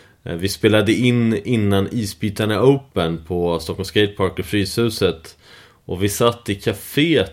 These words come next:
då, eh, i Fryshuset, och det, <laughs> det visade sig att det var inte den bästa inspelningsplatsen vi kunde hitta.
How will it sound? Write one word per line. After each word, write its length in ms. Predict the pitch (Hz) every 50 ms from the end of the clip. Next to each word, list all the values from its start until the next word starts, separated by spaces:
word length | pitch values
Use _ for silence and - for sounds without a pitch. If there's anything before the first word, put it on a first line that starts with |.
| - -
då, 380 | 82 80 80 80 80 82 85 - - - - 90 87
eh, 100 | 85 82 85 -
i 40 | -
Fryshuset, 720 | - - 92 90 80 76 - 85 80 78 - 90 82 - 95
och 60 | 85
det, 340 | 92 95 95 95 95 95 - - - _ _ -
<laughs> 240 | - - _ - -
det 260 | 143 139 117 123 123
visade 320 | 123 131 127 123 - 135 131
sig 200 | - 131 127 117
att 120 | 110 113
det 80 | 120 110
var 140 | 120 127
inte 160 | 123 - - 98
den 120 | 92 90
bästa 280 | 98 95 - - - 101
inspelningsplatsen 880 | 95 95 - 98 98 92 - - 110 104 - - 95 92 90 78 - 98
vi 100 | 92 92
kunde 220 | - - 95 92
hitta. 360 | 95 92 - - 107 95 85